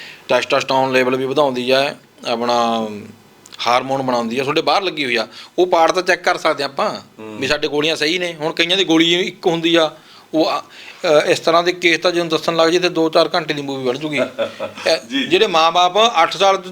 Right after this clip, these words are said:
Speaker 1: ਅੱਠ ਸਾਲਾਂ ਬਾਅਦ ਪਤਾ ਲੱਗੇ ਸਾਡੇ ਜਵਾਕ ਦੀ ਆਹ ਪ੍ਰੋਬਲਮ ਆ,
Speaker 2: ਹੂੰ।
Speaker 1: ਉਹ ਬਚਪਨ 'ਚ ਦੇਖੇ ਹੀ ਨਹੀਂ ਹੈਗਾ, ਕਿਉਂ ਡੇਪਰ ਲਾ ਦੇਣਾ ਆ, ਮੁੜ ਕੇ, ਅਹ, ਮਾਂ ਕਹਿੰਦੇ ਵੀ "ਲੈ ਜਵਾਕ ਤਾਂ ਵਿੱਚੇ ਮੂਤੀ ਜਾ, ਵਿੱਚੇ ਹੱਗੀ ਜਾ", ਉਹਨੂੰ ਕੋਈ ਲੈਣ ਦੇਣ ਨਹੀਂ ਵੀ ਇਹਦਾ ਜਿੱਥੇ,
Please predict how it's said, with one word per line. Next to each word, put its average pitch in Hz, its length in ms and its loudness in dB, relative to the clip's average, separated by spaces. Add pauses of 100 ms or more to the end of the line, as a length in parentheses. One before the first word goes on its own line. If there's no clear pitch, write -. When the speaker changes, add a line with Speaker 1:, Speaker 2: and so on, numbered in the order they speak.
(160)
Speaker 1:
ਅੱਠ - 100 -2
ਸਾਲਾਂ 190 280 0
ਬਾਅਦ 202 200 0
ਪਤਾ 185 200 0
ਲੱਗੇ 165 240 0
ਸਾਡੇ 156 160 0
ਜਵਾਕ 151 280 2
ਦੀ 147 80 -2
ਆਹ 165 80 2
ਪ੍ਰੋਬਲਮ 143 300 -4
ਆ, 127 100 -14 (120)
Speaker 2:
ਹੂੰ। 101 220 -14 (540)
Speaker 1:
ਉਹ 135 60 -8
ਬਚਪਨ 156 340 -2
'ਚ 185 60 -2
ਦੇਖੇ 147 360 -2
ਹੀ 226 60 0
ਨਹੀਂ 214 100 0
ਹੈਗਾ, 202 300 -4 (300)
ਕਿਉਂ 185 120 2
ਡੇਪਰ 165 360 0
ਲਾ 143 200 0
ਦੇਣਾ 156 180 0
ਆ, 147 280 -2 (300)
ਮੁੜ 147 140 0
ਕੇ, 151 160 2
ਅਹ, 151 760 -10
ਮਾਂ 139 240 2
ਕਹਿੰਦੇ 143 240 2
ਵੀ 143 60 -2
"ਲੈ 135 160 2
ਜਵਾਕ 131 300 4
ਤਾਂ 131 140 0
ਵਿੱਚੇ 127 360 -4
ਮੂਤੀ 120 300 -6
ਜਾ, 131 140 4
ਵਿੱਚੇ 117 280 -2
ਹੱਗੀ 107 240 -6
ਜਾ", 123 320 2
ਉਹਨੂੰ 135 240 -8
ਕੋਈ 139 220 0
ਲੈਣ 131 260 -2
ਦੇਣ 113 180 -2
ਨਹੀਂ 113 140 -2
ਵੀ 123 100 -2
ਇਹਦਾ 135 160 4
ਜਿੱਥੇ, 120 240 -4